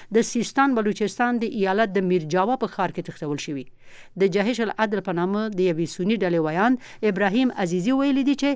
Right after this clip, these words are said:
د دوی سړیو د میرجاوا په سرحدي سیمه کې په یوې پوستې برید کړی، ټول مهمات او وسلې هم ځان سره وړي دي. ایران ادعا کړې ده چې دغه ډله په پاکستان کې پناه ځایونه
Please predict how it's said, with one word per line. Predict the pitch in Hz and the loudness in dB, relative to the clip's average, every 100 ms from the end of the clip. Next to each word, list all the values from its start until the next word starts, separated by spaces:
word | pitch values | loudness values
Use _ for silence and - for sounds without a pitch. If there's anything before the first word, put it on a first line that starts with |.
| - - 175 | -4 -14 -2
د | 185 170 | 0 4
دوی | 254 254 | 4 4
سړیو | 208 185 202 240 233 | 0 2 2 2 2
د | 208 | 2
میرجاوا | 180 147 165 190 190 | 2 2 0 0 -2
په | 196 | -4
سرحدي | 156 151 202 - | -4 -2 -4 -2
سیمه | 185 180 | -2 0
کې | 226 240 - - | 0 -2 -4 -8
په | 208 190 | 0 2
یوې | 180 170 | 4 2
پوستې | 170 - 226 165 | -4 -4 -2 0
برید | 175 285 | 0 0
کړی، | 269 269 247 - - - | 2 0 -2 -10 -12 0
ټول | 294 269 | 2 2
مهمات | 214 202 220 233 - - 175 | 0 0 -2 -4 -10 -6 -2
او | 170 | -2
وسلې | 170 190 170 156 | -2 0 0 0
هم | 214 214 | -2 -4
ځان | 180 - | -6 -6
سره | 156 | -4
وړي | 147 139 127 | -2 -2 -6
دي. | - - _ - - - 220 | -12 -18 _ -20 -20 -2 4
ایران | 240 262 | 6 6
ادعا | 240 208 233 | 4 6 4
کړې | 233 233 | 4 2
ده | 226 220 | 2 0
چې | 208 | 2
دغه | 214 202 | 2 4
ډله | 220 214 | 2 2
په | 208 | 0
پاکستان | 202 196 175 214 202 | -2 -2 -4 -2 -2
کې | 226 | -2
پناه | 196 180 165 151 | 0 2 0 0
ځایونه | 165 202 254 | 0 2 2